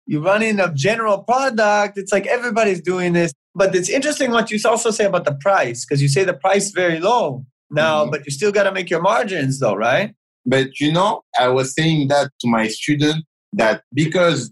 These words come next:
Speaker 2: the influencers, they are cheap. So even if you take two or three times the margin that you take on Facebook, it's going to be the same. Because one day I calculate the amount of visitors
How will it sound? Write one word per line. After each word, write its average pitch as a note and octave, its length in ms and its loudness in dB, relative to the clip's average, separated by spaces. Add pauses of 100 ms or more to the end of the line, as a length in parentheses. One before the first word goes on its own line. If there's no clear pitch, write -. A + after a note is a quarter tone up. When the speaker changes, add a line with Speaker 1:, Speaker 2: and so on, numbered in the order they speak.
Speaker 2:
the B2 120 0
influencers, E3 840 0
they C3 60 2
are A2+ 320 2
cheap. F3 320 -2 (120)
So C3+ 760 0
even G3+ 360 2
if F#3 300 0
you C#3 220 0
take C#3+ 300 -2 (220)
two E3+ 380 2
or B2 220 2
three D#3+ 580 -2 (140)
times C#3+ 340 0
the B2 140 2
margin C3+ 460 0
that B2 140 0
you A#2+ 120 -4
take C3 240 -2
on A#2+ 120 0
Facebook, D3 500 -2 (120)
it's A2+ 120 -8
going C3+ 280 0
to C3 100 -8
be B2 120 -2
the A#2+ 120 0
same. A#2+ 320 -2 (160)
Because A#2+ 420 0 (160)
one C3+ 280 0
day D3 140 0
I C3+ 100 0
calculate C#3 680 -2 (300)
the A#2 220 0
amount C3+ 360 0
of G#2+ 180 -2
visitors C3+ 600 -2